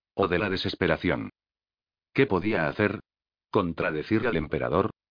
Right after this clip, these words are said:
Ello me habría supuesto la muerte inmediata. Me fijé en el mar de rostros y de manos.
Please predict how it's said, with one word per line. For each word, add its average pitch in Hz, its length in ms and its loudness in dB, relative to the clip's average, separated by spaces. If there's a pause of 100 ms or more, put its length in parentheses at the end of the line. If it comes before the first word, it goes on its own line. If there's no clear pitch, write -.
(300)
Ello 120 260 6
me 104 120 0
habría 92 300 2
supuesto 104 540 2
la 82 80 4
muerte 92 340 2
inmediata. 87 640 0 (480)
Me 110 160 0
fijé 120 360 2
en 95 100 0
el 78 120 -6
mar 101 240 0
de 92 120 0
rostros 95 440 0
y 90 60 0
de 76 100 -2
manos. 67 460 -2